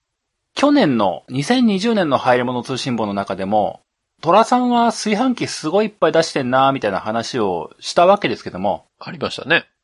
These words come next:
Speaker 1: 今年も一月からスタートダッシュがすごいですね。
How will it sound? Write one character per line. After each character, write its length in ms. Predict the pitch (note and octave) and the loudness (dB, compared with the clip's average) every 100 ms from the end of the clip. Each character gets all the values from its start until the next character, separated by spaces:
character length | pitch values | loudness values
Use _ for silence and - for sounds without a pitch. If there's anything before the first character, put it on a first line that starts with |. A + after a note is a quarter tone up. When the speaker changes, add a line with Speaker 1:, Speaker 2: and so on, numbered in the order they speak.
| _ _ - | _ _ -14
Speaker 1:
今 80 | - | -8
年 280 | G#2+ - A#2 | -6 -2 2
も 260 | A2+ - _ _ _ | 2 0 _ _ _
一 320 | G2 F2 - C3+ | -18 -8 -2 0
月 240 | C3 - | -2 -2
か 100 | A2 | -4
ら 160 | F2+ - _ - | -4 -10 _ -16
ス 200 | - - | -16 -10
タ 200 | - B2+ | -6 -4
ー 80 | C3 | -2
ト 100 | B2+ | 0
ダ 120 | C3+ | 0
ッ 20 | |
シ 140 | - - | 0 -6
ュ 40 | |
が 80 | F#2+ | -6
す 440 | - - - - G#2 | -8 -6 -4 -4 -2
ご 140 | F#3+ | 0
い 40 | |
で 100 | F3+ | 0
す 100 | C#3+ | 0
ね。 220 | D#3+ D#3+ | 0 -2